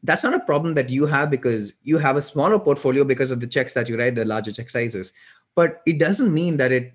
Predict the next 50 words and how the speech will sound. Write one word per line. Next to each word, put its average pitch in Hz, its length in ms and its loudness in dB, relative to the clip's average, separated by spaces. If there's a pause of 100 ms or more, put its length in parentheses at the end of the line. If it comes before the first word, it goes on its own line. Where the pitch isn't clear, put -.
solves 143 640 0
for 131 260 2
the, 120 460 -2 (180)
uh, 110 240 -2
the 117 120 -4
problem 123 380 -2
that's 117 220 -2
at, 104 200 -6
that's 110 180 -6
at 95 100 -8
hand 117 300 -2
here. 95 260 -10 (500)
But 143 140 0
how 165 160 2
do 285 100 2
you 180 180 2
think 151 280 -2
about 117 520 0 (360)
all 135 200 2
of 151 120 -4
these 147 220 -2
things 120 280 -2
from 117 160 -2
a 113 60 -4
fund 135 260 -2
manager 117 300 -2
perspective 120 500 -6
when 160 100 -2
you're 160 140 -2
thinking 156 360 -6
about 190 180 -4
helping 135 380 -4
these 131 180 -4
founders? 87 520 -12 (140)
'Cause 139 240 2 (360)
I'm 135 100 0
guessing 226 340 2
the, 160 160 4
from 147 160 -4
the 139 80 4
other 120 200 -2
side 151 180 0
of 147 60 -4
the 135 60 -2
table, 110 440 -2
it's 123 100 -6
also 151 200 -2
not 196 200 -2
easy 143 300 0
for, 123 420 2